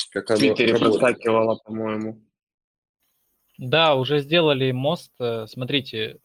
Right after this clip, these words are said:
Speaker 3: просто заходите на Оз-, на Осмозис, выбираете U S D C, нажима-, нажимаете ввод, ну, депозит, и вам просто появляется окошко, подключите свой MetaMask,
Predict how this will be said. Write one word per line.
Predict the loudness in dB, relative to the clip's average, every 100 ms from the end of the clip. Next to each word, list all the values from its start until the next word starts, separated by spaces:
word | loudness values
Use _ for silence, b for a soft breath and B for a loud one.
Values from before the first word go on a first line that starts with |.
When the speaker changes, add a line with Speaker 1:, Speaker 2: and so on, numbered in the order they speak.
| -6
Speaker 3:
просто | -4 -2
заходите | -2 0 0 0
на | -2 -2
Оз-, | -4
на | -8 -6
Осмозис, | -4 -2 -2 -2 -4
выбираете | -6 2 4 2 0
U | -4
S | -4
D | -8
C, | -6 -4 -4 -8 _ _ _ _ _ -18
нажима-, | -10 -6 -6 -6
нажимаете | -6 -4 0 0 0 -4
ввод, | -2 0 0 -2 _ _ _ _ _ _ -6
ну, | -4
депозит, | -2 0 0 -2 _ b b b b b _
и | 0 2 4 4 4
вам | 2 0
просто | 0 -2 0 2 2 0 _ _ -4
появляется | 0 2 0 0
окошко, | -2 0 -2 -2 -4 -4 -4 -12 _ _ _ -18
подключите | -14 -8 -6 -6 -6
свой | -6 -6
MetaMask, | -6 -4 -4 -6